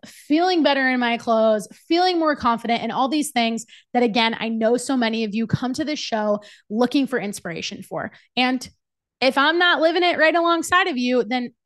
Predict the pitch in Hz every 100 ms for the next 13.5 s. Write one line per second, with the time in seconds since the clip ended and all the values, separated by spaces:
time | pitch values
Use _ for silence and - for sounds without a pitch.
0 | _ _ _ 240 240 240 254 208 240 247
1 | 254 330 349 339 294 294 285 254 254 -
2 | 240 269 240 240 208 208 202 - 190 -
3 | - - - 247 240 226 190 - - _
4 | _ _ - 277 339 330 311 269 220 214
5 | 233 220 214 196 180 180 - - 214 214
6 | 196 180 - 196 190 185 175 - 196 -
7 | - _ - - - - - _ _ _
8 | _ _ - 320 294 311 294 392 392 311
9 | 330 294 247 - 339 226 208 - - -
10 | - 277 - 294 302 302 254 240 - 277
11 | 233 269 302 294 - 269 254 247 240 220
12 | 190 - 135 226 - - _ _ _ 262
13 | 262 247 240 220